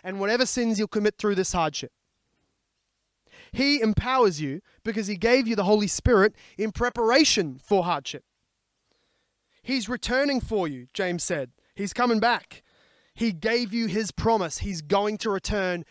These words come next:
and end suffering, pain, and those kinds of hardships. And he is rewarding you. Every suffering you go through and pass the test, he's chiseling out another spot for a gem and a jewel on your crown. He is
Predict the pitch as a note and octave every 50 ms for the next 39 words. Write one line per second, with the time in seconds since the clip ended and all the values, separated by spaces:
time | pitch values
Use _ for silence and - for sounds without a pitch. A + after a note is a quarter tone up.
0 | _ _ _ - F#3 F#3+ F#3+ - - - A3+ G#3+ G3 F#3 F#3 F#3+ F3+ - - _
1 | _ _ _ - - - G#3+ G3+ F#3 G#3+ F#3+ F#3 F#3 F3 E3+ - - F#3 F3+ F3+
2 | F3 E3+ D#3+ E3 D#3+ E3 D3+ - _ _ - D3+ F3 F3 F3+ F3+ - - F3+ E3+
3 | E3+ E3 D#3 D#3 E3+ F3 F3 - - C3 - _ - - - - _ _ _ _
4 | G#3+ A#3 A#3 A#3+ B3 A#3 - - A#3+ A3 G#3+ G#3 G#3 G#3 G3 F3 - - _ _
5 | _ - F#3 G#3+ G#3 F#3+ G3 G#3 G#3 G#3+ G3+ G3 F3+ D#3+ C3+ A#2+ - _ _ _
6 | _ _ _ _ _ - A3 A3+ A3 A3+ G#3 - - B3+ B3+ - - B3 B3 B3
7 | A#3 A3+ G#3+ F3+ G#3+ A3 A3+ A3 - - A#3+ A3+ A3+ G3 F3 F#3 - - A3 A3
8 | A3+ A#3+ - - - G3 - - G3+ G3 F#3+ - - - E3 F#3+ - - - -
9 | B3+ B3 A3 B3 B3 A3+ G#3 G3 G3 G3+ F#3+ F3+ F3+ F#3+ G#3+ A3 - - - -
10 | - G3+ G3+ - - - F3+ E3+ D#3+ D3+ C#3+ D#3+ G3+ G3+ G#3 G#3+ G#3+ G#3+ G3+ -
11 | - - _ E3 E3 D#3+ D#3 D3 C#3 C#3 F#3 G#3 G3+ G3+ G3+ G3+ G#3 - _ _
12 | _ - E3+ F3+ F3+ E3+ - - - F#3+ F#3+ F3+ E3+ C#3+ C3 C3 B2+ B2+ G3 A3
13 | A3+ A#3 G3 F#3+ F#3+ F#3+ F3+ E3+